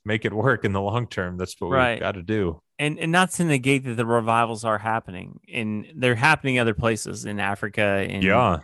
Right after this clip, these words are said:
Speaker 2: South America. There
Speaker 1: The
Speaker 2: are
Speaker 1: Middle
Speaker 2: some
Speaker 1: East and just places. It's
Speaker 2: Yeah, some
Speaker 1: amazing.
Speaker 2: places, the revival is breaking out, um, in, in mass numbers of people are coming to the Lord. So it's, we don't wanna negate that,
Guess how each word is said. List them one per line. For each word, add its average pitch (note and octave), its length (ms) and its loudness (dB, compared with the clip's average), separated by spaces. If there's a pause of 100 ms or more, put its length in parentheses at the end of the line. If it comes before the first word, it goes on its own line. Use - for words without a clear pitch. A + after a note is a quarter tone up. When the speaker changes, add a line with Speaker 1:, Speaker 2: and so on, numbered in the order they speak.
(120)
Speaker 2:
South G2+ 240 2
America. G#2 460 2
There G#2 140 2
Speaker 1:
The G#2 60 6
Speaker 2:
are G2+ 60 4
Speaker 1:
Middle F#2 120 4
Speaker 2:
some A2+ 120 4
Speaker 1:
East A#2 280 0
and E2+ 160 -4
just - 180 -14
places. G2 500 0
It's E2 120 -6
Speaker 2:
Yeah, C3+ 240 8
some G2+ 200 2
Speaker 1:
amazing. - 40 -2
Speaker 2:
places, A#2 400 0
the A#2 160 0
revival A#2+ 480 4
is G#2+ 140 -6
breaking A#2+ 480 0
out, G#2 480 -2 (160)
um, G2 680 -2
in, G2+ 480 -6
in G#2+ 400 -4
mass B2 460 4
numbers A2 420 -4
of G2 60 -8
people G2+ 240 -6
are F#2+ 40 -4
coming G2 220 -8
to G2 80 -6
the F#2+ 60 -10
Lord. G1+ 320 -10 (400)
So - 220 4
it's, C3+ 240 2
we C3+ 160 2
don't D#3 140 6
wanna D3 140 4
negate A#2+ 500 2
that, B2 440 6